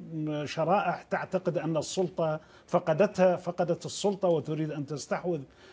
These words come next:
عليها، لا تزال هناك بعض القوى السياسية المسلحة وغير المسلحة تؤمن بأسلوب التآمر وأسلوب ال-،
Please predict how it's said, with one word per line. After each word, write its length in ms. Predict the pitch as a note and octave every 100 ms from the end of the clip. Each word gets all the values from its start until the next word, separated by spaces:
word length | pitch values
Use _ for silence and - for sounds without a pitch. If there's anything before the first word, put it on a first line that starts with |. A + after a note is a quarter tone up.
| -
عليها، 500 | - D3+ G3 E3+ E3
لا 140 | D#3 E3
تزال 340 | E3+ D#3 A3+
هناك 340 | F#3+ G#3 G#3
بعض 260 | F3+ G3+ G3
القوى 400 | F#3 F3+ G#3 G3+
السياسية 1200 | G3 F3 - - - E3+ D#3 - G#3 G3+ F#3+ F#3 - - - -
المسلحة 840 | E3+ D#3+ - G#3+ A3 G3 - F#3 F3+
وغير 540 | E3+ D3+ C3+ D#3+ G#3+
المسلحة 760 | G3+ F#3 - F3+ F3 - F3+ F3 - - - -
تؤمن 480 | A#3 G#3+ A3+ G#3 E3+
بأسلوب 1400 | G3+ G3+ G3 - F3+ E3+ E3+ E3+ E3+ - - G#3 F#3+
التآمر 680 | F#3+ - D#3+ D3 G3+ G#3 F3+
وأسلوب 560 | D#3+ C#3 - F#3+ F3+ D#3+
ال-، 340 | D#3 D3 C#3